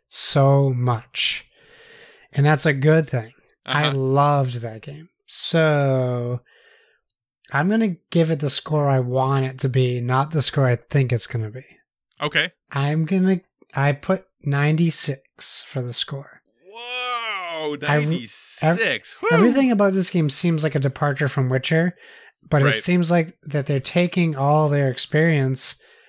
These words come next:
Speaker 1: as this tiny game studio that has grown to be this, like, infamously high quality game studio.
Speaker 2: Right.
Speaker 1: This is their big move.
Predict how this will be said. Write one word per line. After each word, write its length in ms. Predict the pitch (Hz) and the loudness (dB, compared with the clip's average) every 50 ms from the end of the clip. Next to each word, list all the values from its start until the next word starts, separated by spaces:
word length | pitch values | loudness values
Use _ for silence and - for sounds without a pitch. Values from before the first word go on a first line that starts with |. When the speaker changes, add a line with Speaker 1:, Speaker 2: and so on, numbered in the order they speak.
| - _ - | -14 _ -2
Speaker 1:
as 160 | 143 135 127 | 0 0 2
this 320 | 147 143 131 - - - - _ _ _ _ _ | 2 0 0 0 -2 -4 -8 _ _ _ _ _
tiny 600 | - - - 165 180 202 208 214 220 208 - _ _ _ | -8 -4 0 2 2 2 2 2 0 -2 -4 _ _ _
game 200 | - 170 180 180 | 2 2 4 2
studio 280 | 170 - 165 147 139 127 | 2 2 2 2 2 2
that 160 | 131 135 139 | 2 0 0
has 180 | 139 131 123 | 0 -2 -2
grown 560 | 123 135 131 139 151 147 139 127 120 117 123 - _ _ _ _ _ _ _ _ _ _ - - _ _ _ _ _ _ | -2 0 0 2 2 2 2 0 -2 -4 -6 -8 _ _ _ _ _ _ _ _ _ _ -20 -20 _ _ _ _ _ _
to 140 | - - 139 | -4 -2 0
be 160 | 131 139 139 | 2 4 4
this, 340 | 131 127 123 - - - - - - | 4 2 0 0 -2 -2 -4 -4 -4
like, 340 | 139 131 123 123 - - _ _ - | -4 -2 -2 -4 -6 -10 _ _ -2
infamously 1600 | - 156 175 170 - - 160 156 147 143 135 - - - - - - _ _ _ _ 151 147 143 139 135 131 127 139 139 _ _ - | 2 2 4 2 2 2 0 2 2 2 2 2 2 2 0 -2 -4 _ _ _ _ -6 -2 0 0 2 0 0 -2 -6 _ _ -20
high 360 | - - 165 156 156 156 151 | -10 -4 -2 0 0 0 0
quality 460 | - - - 135 135 131 131 127 127 | -2 -2 -2 0 0 2 0 0 0
game 240 | 117 123 120 117 117 | 0 0 0 -2 -2
studio. 580 | - - 160 151 147 156 160 160 165 165 165 - _ - - - - - - _ _ - | -4 -2 -2 0 0 2 2 2 2 2 0 -2 _ -14 -20 -20 -20 -20 -20 _ _ -10
Speaker 2:
Right. 320 | 139 120 113 107 107 127 | -4 -2 -2 -2 0 2
Speaker 1:
This 240 | 135 165 202 - - | 2 4 4 2 2
is 140 | 233 220 190 | -2 -2 0
their 180 | 185 170 147 127 | 0 0 0 -2
big 340 | 110 - 151 151 143 123 | -2 -2 -2 -2 0 0
move. 480 | 131 135 127 117 104 113 - - - - | 0 0 0 0 -2 -6 -14 -20 -20 -10